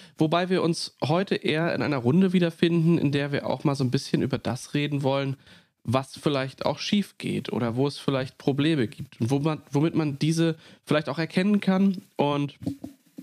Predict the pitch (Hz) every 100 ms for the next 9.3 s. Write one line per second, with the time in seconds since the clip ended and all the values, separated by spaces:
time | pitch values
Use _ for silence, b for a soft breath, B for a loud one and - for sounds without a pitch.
0 | - - - 135 127 123 120 120 151 127
1 | 110 127 143 165 165 - 160 151 147 -
2 | 127 123 104 - - 113 120 - 110 113
3 | 113 - - - - - - 113 117 B
4 | B - 185 185 110 143 127 110 156 175
5 | - 143 139 - 131 - 123 127 117 123
6 | 123 117 113 110 113 110 104 139 139 127
7 | 123 117 - 110 107 113 110 107 - -
8 | 120 110 107 b b b _ - 208 143
9 | - -